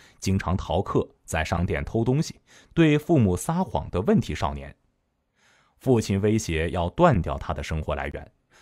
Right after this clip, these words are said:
促使他决心早日实现经济独立。沃伦读过一本书，叫做《赚到一千美元的一千个方法》。他从书中学到了复利的概念，也就是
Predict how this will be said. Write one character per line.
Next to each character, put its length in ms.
促 240
使 180
他 180
决 200
心 240
早 360
日 180
实 240
现 320
经 200
济 140
独 160
立。 160
沃 160
伦 260
读 200
过 140
一 100
本 180
书， 220
叫 220
做 340
《赚 220
到 300
一 160
千 260
美 200
元 260
的 280
一 200
千 300
个 100
方 220
法》。 220
他 140
从 180
书 220
中 200
学 260
到 180
了 320
复 400
利 180
的 140
概 160
念， 240
也 120
就 140
是 260